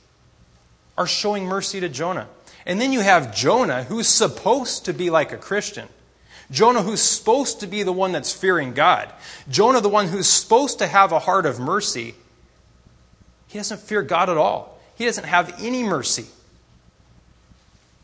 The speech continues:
And then there's these sailors showing mercy and be gaining the fear of the Lord. But look at their effort was in vain. Look at verse thirteen again. It says, "Nevertheless, the men rowed hard to return to land.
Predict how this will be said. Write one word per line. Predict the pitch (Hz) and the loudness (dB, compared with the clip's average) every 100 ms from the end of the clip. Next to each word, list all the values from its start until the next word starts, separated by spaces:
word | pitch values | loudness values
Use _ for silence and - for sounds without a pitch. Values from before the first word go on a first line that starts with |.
| _ - | _ -12
And | 143 | -8
then | 156 | -4
there's | 151 147 - | -4 -4 -6
these | 143 123 | -6 -4
sailors | - 143 139 101 - - - _ _ _ _ _ _ _ - | -4 -4 -8 -10 -12 -14 -14 _ _ _ _ _ _ _ -8
showing | - - 170 180 151 | -6 -2 -2 -2 -4
mercy | 120 107 - 110 107 _ _ _ _ 139 | -6 -8 -10 -10 -16 _ _ _ _ -14
and | 135 | -12
be | 120 | -12
gaining | 107 135 151 143 113 101 - _ - | -10 -8 -6 -8 -10 -14 -20 _ -16
the | 123 | -14
fear | - 139 127 | -10 -6 -6
of | 113 | -6
the | 107 | -10
Lord. | 104 117 107 - _ _ _ _ _ _ _ _ _ _ - | -8 -8 -8 -14 _ _ _ _ _ _ _ _ _ _ -8
But | 156 | -4
look | 156 147 | -4 -4
at | 139 | -4
their | 131 | -4
effort | - 139 | -4 -4
was | 131 123 | -6 -6
in | 110 | -6
vain. | 123 120 | -8 -6
Look | 139 | -8
at | 127 | -4
verse | 135 - | -6 -4
thirteen | 139 135 139 123 | -8 -8 -10 -6
again. | 127 123 | -6 -6
It | 120 | -6
says, | 139 117 | -6 -4
"Nevertheless, | 131 151 151 139 131 - | -2 0 0 0 0 -2
the | 131 | -8
men | 123 127 123 | -8 -8 -6
rowed | 127 117 | -6 -8
hard | - - 139 135 123 - | -12 -2 0 2 0 -8
to | 127 | -8
return | 120 - 123 120 | -10 -8 -10 -8
to | 120 | -8
land. | 120 117 107 | -8 -10 -14